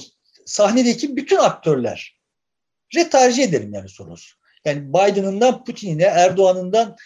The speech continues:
Akşener'ine, Kılıçdaroğlu'na, tamam mı? Sahnede, dünya sahnesinde var olan bütün aktörlerle teker teker eğer Soros'u kıyaslayacak olursam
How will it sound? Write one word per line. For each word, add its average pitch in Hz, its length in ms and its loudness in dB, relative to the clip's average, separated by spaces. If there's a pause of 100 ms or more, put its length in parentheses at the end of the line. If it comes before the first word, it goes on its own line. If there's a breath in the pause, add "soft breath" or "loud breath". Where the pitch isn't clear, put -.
(420 soft breath)
Akşener'ine, 156 680 0
Kılıçdaroğlu'na, 165 800 -2
tamam 294 180 -4
mı? - 220 -2
Sahnede, 233 560 0
dünya 233 320 2
sahnesinde 156 720 -4
var 233 160 4
olan 233 300 2
bütün 339 140 -6
aktörlerle - 1600 -4
teker 262 360 0
teker 170 260 -4
eğer 185 240 2
Soros'u 269 400 -4
kıyaslayacak 226 600 -6
olursam 285 460 -6